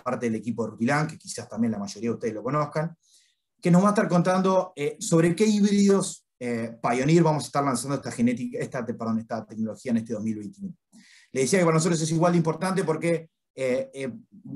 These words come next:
nuestra visión es que es tanto, es, está, es igual de importante el, el sistema en list como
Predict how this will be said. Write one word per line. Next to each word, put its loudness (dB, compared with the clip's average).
nuestra -2
visión 0
es 0
que 2
es -2
tanto, 2
es, -12
está, -8
es -6
igual 2
de 4
importante 0
el, -16
el -8
sistema 0
en 2
list 0
como -2